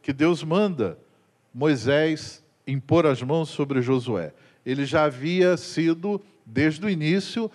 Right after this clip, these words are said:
um ajudante, né, um assessor de Moisés muito próximo. Seguia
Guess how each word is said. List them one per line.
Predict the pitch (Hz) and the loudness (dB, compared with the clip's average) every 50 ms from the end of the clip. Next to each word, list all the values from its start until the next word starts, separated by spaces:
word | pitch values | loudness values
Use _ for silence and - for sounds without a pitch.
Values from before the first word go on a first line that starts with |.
| - - - _ _ | -12 -20 -20 _ _
um | 143 147 170 185 202 208 202 - - _ _ - | -6 -4 -2 -2 -2 -2 -4 -8 -12 _ _ -4
ajudante, | 143 165 151 185 190 151 135 147 175 214 247 254 226 - - - 123 107 87 - - _ _ _ _ - | -2 -2 0 0 -2 -2 -2 0 2 2 2 0 -2 -4 -4 -2 -2 -2 -4 -6 -12 _ _ _ _ -4
né, | 127 151 180 | -2 0 0
um | 170 127 151 165 185 | -2 -2 -2 0 0
assessor | 180 - - 190 147 - - - - 208 240 247 202 180 | 0 2 2 2 2 0 -2 -6 0 2 4 4 4 2
de | 170 165 | 0 0
Moisés | 147 135 123 113 107 139 156 170 175 165 156 - - - - - - - - - | 0 0 0 2 2 4 4 4 4 2 0 -2 -6 -16 -20 -20 -20 -20 -14 -6
muito | 127 147 196 220 208 - - 160 | -2 2 2 2 2 0 -2 -6
próximo. | - _ - 135 131 117 104 - - - 82 76 71 - | -4 _ 2 4 4 4 2 0 -8 -16 -18 -20 -20 -20
Seguia | - - - - 151 147 143 151 190 208 208 208 196 190 180 | -18 -10 -4 -4 -4 -4 -2 -2 0 2 4 4 4 4 2